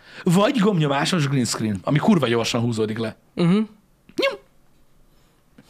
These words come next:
Speaker 1: Vagy nem
Speaker 2: Igen,
Speaker 1: is tudom.
Speaker 2: igen.
Speaker 1: Igen. Na mindegy is, szóval ez egy ilyen érdekes dolog. Ö, néha így, így,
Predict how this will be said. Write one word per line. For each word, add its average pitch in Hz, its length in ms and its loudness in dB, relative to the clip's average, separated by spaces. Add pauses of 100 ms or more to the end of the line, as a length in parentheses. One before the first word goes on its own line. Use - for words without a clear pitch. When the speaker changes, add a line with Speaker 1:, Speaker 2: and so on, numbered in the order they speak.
(480)
Speaker 1:
Vagy 175 120 0
nem 165 140 2
Speaker 2:
Igen, 147 120 0
Speaker 1:
is 156 60 0
tudom. - 140 0
Speaker 2:
igen. 151 360 -2 (1700)
Speaker 1:
Igen. 110 260 -2 (540)
Na 262 80 2
mindegy 240 200 2
is, 123 100 -2
szóval 196 240 0
ez 170 80 -2
egy 165 60 -4
ilyen 175 120 0
érdekes 117 400 -2
dolog. 113 300 -2 (220)
Ö, 127 200 0 (540)
néha 160 340 2
így, 151 340 -4
így, 151 260 -6